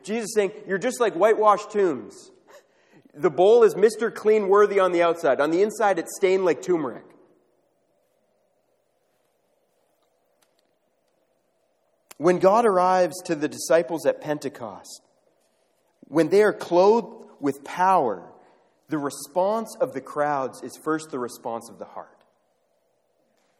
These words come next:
Read with me, Acts two thirty-seven. Peter says, "Jesus is Lord and Messiah." And verse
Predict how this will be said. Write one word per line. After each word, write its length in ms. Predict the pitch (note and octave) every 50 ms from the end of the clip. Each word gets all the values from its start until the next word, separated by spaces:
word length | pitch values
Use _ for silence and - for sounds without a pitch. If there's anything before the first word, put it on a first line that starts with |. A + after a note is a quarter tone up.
| _ _
Read 240 | C3+ D#3 E3+ F3 D3+
with 180 | D3+ - -
me, 180 | A#2 G2 F2 - _ _ _
Acts 300 | - C3+ D#3 E3 D#3+ - -
two 180 | - D#3+ C3+
thirty-seven. 720 | A#2+ - - D#3 D#3+ D#3+ D3+ - - D3+ C3+ A2+ A2 G2+ - - - - _
Peter 280 | - - G3+ G3+ A3 G#3
says, 400 | - - G3 F#3 E3 D3 - - - - - -
"Jesus 480 | C#3+ - F3 G#3+ A3+ A#3+ G3+ A3 G#3+ - -
is 180 | G3 F#3+ D#3+ C#3
Lord 320 | D#3+ F3 F3+ G3 G#3 G#3
and 160 | G3+ F#3+ F3+ F3
Messiah." 400 | E3 D#3 - F#3+ F#3 F#3 F3+ E3
And 100 | D3+ C#3+
verse 180 | F3+ F#3 F#3